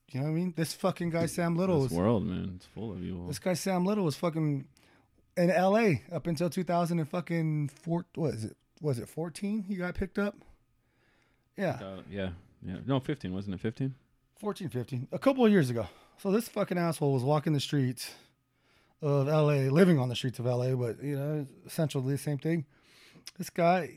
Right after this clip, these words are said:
Speaker 1: uh, you know, I could have walked by him. Two thou-, September two thousand fourteen. Oh, no, that's when he was found guilty. Uh, but yeah, man, I, I could have walked by this dude. Two thousand twelve. I, I,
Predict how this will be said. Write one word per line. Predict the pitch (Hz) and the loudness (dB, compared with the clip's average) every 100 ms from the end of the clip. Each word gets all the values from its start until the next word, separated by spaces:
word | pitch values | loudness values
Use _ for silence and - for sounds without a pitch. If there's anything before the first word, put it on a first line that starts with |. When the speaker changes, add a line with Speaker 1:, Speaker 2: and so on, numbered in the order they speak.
| - | -4
Speaker 1:
uh, | 160 175 156 170 | 0 2 0 -2
you | 190 | -2
know, | 202 | -2
I | 175 | -2
could | - 202 | 2 2
have | 165 | 2
walked | 180 - | -2 0
by | 165 | 2
him. | 220 95 - - _ _ _ _ _ _ _ _ _ _ _ _ _ | 2 -2 -6 -20 _ _ _ _ _ _ _ _ _ _ _ _ _
Two | - 196 | 0 2
thou-, | 190 139 | 0 0
September | - 143 214 226 | -4 2 4 4
two | - 196 | 2 2
thousand | 180 180 | 2 0
fourteen. | - 156 143 127 101 - _ _ _ _ | -2 -2 0 -4 -4 -12 _ _ _ _
Oh, | 143 | 0
no, | 123 | 0
that's | 131 139 | 0 -2
when | 120 | -4
he | |
was | 110 | -4
found | 107 107 | -6 -6
guilty. | 117 113 104 _ _ _ _ _ _ _ _ _ _ _ _ _ _ - | -8 -8 -12 _ _ _ _ _ _ _ _ _ _ _ _ _ _ -6
Uh, | 135 131 113 - - _ _ _ _ _ _ - - | -2 -2 -4 -8 -14 _ _ _ _ _ _ -20 -6
but | 156 190 | -2 0
yeah, | 214 262 156 | 2 2 2
man, | 170 185 | 2 2
I, | 165 175 143 | 0 0 -2
I | |
could | - 196 | 2 2
have | |
walked | 175 180 | 4 0
by | - 220 | -2 0
this | 143 | 0
dude. | 117 131 120 - _ _ _ - | 0 -2 -4 -8 _ _ _ -2
Two | 175 | 2
thousand | 160 131 | 2 2
twelve. | 123 117 113 - _ _ _ _ - | -2 -6 -6 -12 _ _ _ _ -4
I, | 170 | -2
I, | 139 156 | 0 -4